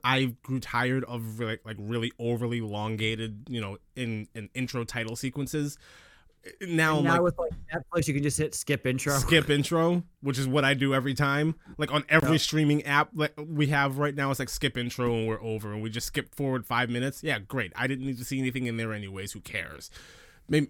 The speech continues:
Speaker 1: uh,
Speaker 2: Right.
Speaker 1: maybe, maybe that's what it is a bit. Um, so
Speaker 2: There was a movie. Um, well, what was it called? Uh, what's his name?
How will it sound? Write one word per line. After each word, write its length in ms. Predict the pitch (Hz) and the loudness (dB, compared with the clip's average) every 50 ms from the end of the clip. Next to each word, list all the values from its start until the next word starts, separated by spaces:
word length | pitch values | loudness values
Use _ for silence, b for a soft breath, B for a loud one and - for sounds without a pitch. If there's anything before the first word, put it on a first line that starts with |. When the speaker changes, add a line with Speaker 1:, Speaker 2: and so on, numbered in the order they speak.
| - 170 | -2 -4
Speaker 1:
uh, 120 | 185 190 | -4 -4
Speaker 2:
Right. 80 | 160 220 | -4 -4
Speaker 1:
maybe, 340 | 262 320 302 277 254 220 180 - | -4 -4 -2 -2 -4 -4 -6 -6
maybe 180 | 165 165 156 143 | -4 -2 -2 0
that's 320 | 120 107 101 - - - | 0 -2 -4 -4 -6 -6
what 160 | 107 117 110 | -4 -4 -4
it 100 | 107 104 | -2 -4
is 220 | 104 101 101 95 104 | -4 -4 -4 -6 -8
a 60 | 98 | -10
bit. 280 | 107 110 110 107 107 - b b b b b b b b _ 160 | -10 -8 -10 -10 -10 -12 b b b b b b b b _ 0
Um, 480 | 175 190 196 185 175 156 131 110 95 b b b b b _ _ _ _ _ | 2 2 4 4 4 2 0 -2 -6 b b b b b _ _ _ _ _
so 200 | - - 190 185 | -4 2 4 4
Speaker 2:
There 80 | 180 180 | 6 6
was 120 | 180 170 | 4 4
a 60 | 233 269 | 2 0
movie. 560 | 220 202 196 208 202 175 160 147 123 117 117 123 - - 165 | -2 -2 -2 -2 -2 -2 -4 -4 -4 -4 -6 -10 -12 -8 -6
Um, 500 | 151 147 143 139 135 131 131 131 131 131 - - - - - _ _ | -4 -2 -2 -2 -4 -4 -6 -8 -10 -14 -18 -20 -20 -20 -20 _ _
well, 140 | - 156 156 | -8 -8 -6
what 160 | 160 170 175 | -4 -4 -4
was 140 | 175 165 139 | -4 -4 -4
it 140 | 143 131 - | -6 -8 -10
called? 380 | - 139 123 117 110 104 95 - - | -8 -6 -4 -4 -4 -4 -6 -8 -8
Uh, 520 | 147 131 127 123 120 117 110 107 104 101 101 107 110 _ _ _ _ _ _ _ _ _ _ _ _ _ _ _ _ _ _ _ _ _ _ _ _ _ | -6 -4 -2 -2 0 0 -2 -2 -4 -6 -10 -14 -20 _ _ _ _ _ _ _ _ _ _ _ _ _ _ _ _ _ _ _ _ _ _ _ _ _
what's 260 | 139 143 151 147 - | -10 -10 -10 -8 -10
his 160 | 147 139 120 | -12 -10 -10
name? 460 | 123 127 120 113 110 104 101 98 101 | -8 -8 -8 -8 -10 -10 -12 -12 -14